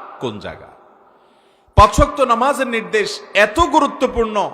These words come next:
বারবার করে আল্লাহ তাআলা স্মরণ করিয়েছেন, তার রাসূল সাল্লাল্লাহু আলাইহি ওয়াসাল্লাম স্মরণ করিয়েছেন, জীবনের শেষ মুহূর্তে স্মরণ করাচ্ছেন।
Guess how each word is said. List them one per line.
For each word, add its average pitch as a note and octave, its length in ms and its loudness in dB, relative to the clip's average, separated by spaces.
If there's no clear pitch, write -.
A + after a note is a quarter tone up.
বারবার A#3 680 0
করে A3 240 0
আল্লাহ G3+ 260 2
তাআলা G3 220 -2
স্মরণ F#3 320 0
করিয়েছেন, E3 460 -4
তার F#3 140 -4
রাসূল F#3+ 140 -4
সাল্লাল্লাহু A#3+ 360 -6
আলাইহি A3 100 -2
ওয়াসাল্লাম G#3 280 -6
স্মরণ G3+ 260 -6
করিয়েছেন, F3+ 420 -8
জীবনের A3+ 220 -8
শেষ D4 280 -8
মুহূর্তে C4 340 0
স্মরণ A#3+ 300 -4
করাচ্ছেন। A3+ 460 -2